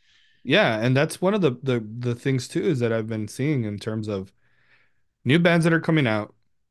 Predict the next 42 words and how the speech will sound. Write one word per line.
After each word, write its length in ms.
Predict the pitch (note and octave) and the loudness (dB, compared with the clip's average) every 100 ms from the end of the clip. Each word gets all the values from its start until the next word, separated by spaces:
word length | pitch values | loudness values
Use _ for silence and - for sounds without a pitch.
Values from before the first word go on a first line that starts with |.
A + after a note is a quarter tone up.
| _ _ - | _ _ -6
but 300 | A#2+ C3 C3 | 2 4 6
I, 200 | C3 B2 - _ | 4 0 -10 _
I 80 | C3 | 0
seem 240 | B2+ - C#3 | 0 0 -2
to 100 | C3 | 0
go 160 | A#2+ B2 | 2 2
back 320 | A2+ A#2+ A#2+ | 4 0 0
to 180 | - A#2+ | 0 0
a 20 | |
lot 180 | A2 G#2+ | 2 0
of 60 | |
older 260 | G#2 A2 A2+ | 0 0 0
bands 280 | G2+ G2 F#2+ | 0 -2 -4
as 140 | F#2 | -6
well. 260 | G#2 F#2 F#2 _ _ - _ _ | -4 -4 -6 _ _ -20 _ _
And 640 | A2 A2 G#2+ G2+ G2 G#2 - _ | -4 -2 -2 -4 -6 -8 -12 _
I 60 | B2 | 0
was 200 | A#2+ A#2 | 2 2
saying, 380 | C#3+ F3 D3+ B2+ | 2 4 2 0
uh, 260 | A#2 A2 A2 | -2 -2 -4
mentioning 460 | A#2 B2 D3+ A#2+ | -4 -2 0 -2
to 120 | A#2+ A2+ | -2 -2
you 60 | |
earlier, 400 | A2+ C#3+ C3 A2 | 0 2 2 0
or, 340 | A2 G#2 G2+ G#2 - _ | 0 -2 -4 -6 -16 _
um, 260 | A2 G2+ A2 - | -12 -10 -12 -6
texted 320 | C3 - B2+ | -6 -2 -2
you 100 | A2 | 0
or 40 | |
messaged 360 | G#2 C3+ C3+ A2+ | 0 -2 -4 -4
you, 140 | A2 | -2
whatever, 420 | G#2 G#2+ G2+ G#2 - | -2 -2 -2 -4 -6
that 480 | G2+ G#2+ G2+ G#2 - _ _ _ _ _ _ _ _ _ _ _ _ _ | -4 0 0 -2 -8 _ _ _ _ _ _ _ _ _ _ _ _ _
I'm 160 | B2+ B2+ | -2 2
getting 260 | B2 D#3 F3 | 4 6 6
a 80 | |
lot 160 | C3+ C3+ | 6 4
of, 140 | C#3 | 4
uh, 320 | B2 A2+ G#2 F#2+ G2 _ _ _ _ _ _ _ _ - | 2 0 -2 -6 -10 _ _ _ _ _ _ _ _ -6
like, 180 | A2 | -4
nostalgic 600 | A2+ A#2 - B2 C3 A#2+ - | -2 -2 2 2 2 -2 -4
kick, 400 | A#2 A#2 - | -6 -6 -10